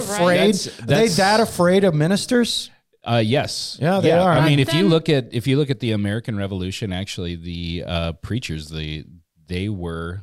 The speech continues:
Speaker 3: some of the most informative people, uh, to inform, uh, the citizens of the United, well, what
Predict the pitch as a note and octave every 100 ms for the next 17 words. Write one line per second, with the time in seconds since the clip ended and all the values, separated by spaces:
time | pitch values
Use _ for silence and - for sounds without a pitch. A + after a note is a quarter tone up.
0 | - - G2+ F#2+ E2 E2+ E2+ D#2+ F2+ F#2
1 | A2 B2+ - F#2+ F2+ G2+ F2+ F2+ F2 E2+
2 | - G2 F2 F2 E2 E2 - _ _ _
3 | _ E2 E2 D#2+ E2 - G2+ F#2 F2 F2
4 | F2 F2 - G#2 G2 - A#2 A2 G#2+ G#2
5 | G2+ - _ F#2+ F2+ F2+ F2+ F#2 F#2 F2
6 | G#2+ G2 F2 F#2 F#2 E2+ F2 E2+ F2 E2+
7 | E2 D2+ D#2 - _ F#2+ -